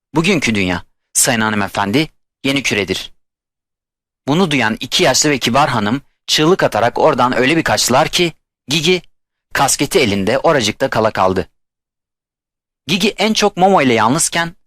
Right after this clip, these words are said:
başka dinleyen olmadığı zaman ona bir şeyler anlatmaktan hoşlanıyordu.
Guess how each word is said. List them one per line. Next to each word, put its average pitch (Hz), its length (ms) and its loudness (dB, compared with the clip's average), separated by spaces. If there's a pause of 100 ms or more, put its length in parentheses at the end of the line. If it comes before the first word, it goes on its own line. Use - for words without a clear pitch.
(300)
başka 139 340 0
dinleyen 143 420 0
olmadığı 131 400 2
zaman 104 280 0
ona 131 200 0
bir 127 40 0
şeyler 131 320 2
anlatmaktan 107 580 0
hoşlanıyordu. 98 680 -2